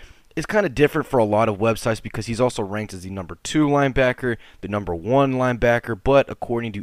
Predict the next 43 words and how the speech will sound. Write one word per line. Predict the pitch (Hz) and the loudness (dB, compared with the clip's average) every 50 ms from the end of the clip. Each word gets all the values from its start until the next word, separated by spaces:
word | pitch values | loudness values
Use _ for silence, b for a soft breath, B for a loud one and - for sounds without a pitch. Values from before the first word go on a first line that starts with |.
| - | -6
E | 107 110 | -4 -4
S | 107 101 - | -4 -4 -4
P | - - - 101 98 | -8 -10 -8 -8 -8
N, | 98 92 | -8 -8
he | 95 101 | -8 -8
is | 101 90 | -8 -8
the | 87 95 87 | -8 -10 -8
number | 87 95 92 92 82 82 - _ | -8 -8 -8 -8 -10 -12 -12 _
two | - - 170 175 | -4 -2 0 0
linebacker, | 156 139 147 139 139 127 127 127 131 - - 135 113 | 2 2 2 0 2 2 0 0 0 -2 -4 -6 -4
but | 101 107 - | -4 -8 -4
nothing | 113 131 127 - - 110 107 | -4 -6 -6 -4 -8 -8 -4
less, | 107 110 110 107 - - B B B B B B B B _ | -2 -2 -2 -2 -4 -8 B B B B B B B B _
is | - 120 110 | -6 -6 -4
still | - - - 123 123 120 113 110 - _ _ _ _ - - | -6 -8 -2 0 2 2 2 2 0 _ _ _ _ -14 -2
arguably | - 117 113 110 104 104 98 92 104 98 | 2 2 2 4 2 -2 -4 -4 -8 -6
the | 87 110 107 | -4 -4 -4
best | 87 - 107 104 101 - | 0 0 -2 -2 -2 -4
linebacker | 95 98 98 98 92 90 92 90 - - 87 | -4 -2 -2 -2 -2 -2 -4 -6 -6 -8 -10
in | 71 95 92 | -10 -8 -8
the | 87 87 | -8 -10
class | - - 90 90 87 - | -6 -4 -4 -4 -4 -6
of | 95 - | -10 -12
twenty | - 90 87 90 | -10 -8 -8 -8
twenty-three. | 85 - - 87 90 87 - - 113 123 127 127 117 B B B B B B B | -10 -10 -10 -10 -10 -10 -8 -2 0 2 2 2 0 B B B B B B B
Now, | 104 107 101 98 - | 0 0 0 0 -2
for | - - - 120 110 | -10 -2 0 2 2
his | 107 98 92 | 2 0 -2
size, | - - - 120 120 123 120 120 - | -4 -2 0 2 4 4 2 0 -2
he | - - 117 110 | -6 -8 -6 -6
is | 92 - | -6 -8
six-foot-one, | - - 147 139 - - - 127 110 71 107 110 110 110 107 101 | -2 -2 -2 -2 -2 -4 -2 -2 -2 0 -2 -2 -2 -2 -2 -4
two | - - 123 | -4 -4 -2
hundred | 120 120 117 107 | -2 0 -2 -4
and | 101 - | -4 -6
ten | - - 117 110 101 | -6 -4 -4 -6 -4
pounds, | - - 107 101 104 101 95 - B B B B B B | -4 -4 -2 -2 -4 -4 -6 -8 B B B B B B
is, | - 131 131 131 | -4 -4 -2 -2
and | 123 - 120 123 | -4 -4 -4 -4
is | 117 104 | -4 -4
an | 110 - - | -6 -6 -2
absolute | 117 123 123 - - - 120 110 101 104 107 104 - - - 92 87 85 _ _ _ _ | 0 0 0 0 -2 -6 -6 -6 -4 -4 -4 -4 -4 -8 -16 -20 -20 -20 _ _ _ _
beast. | - 127 127 120 98 - - - | 2 4 4 4 2 -2 -8 -14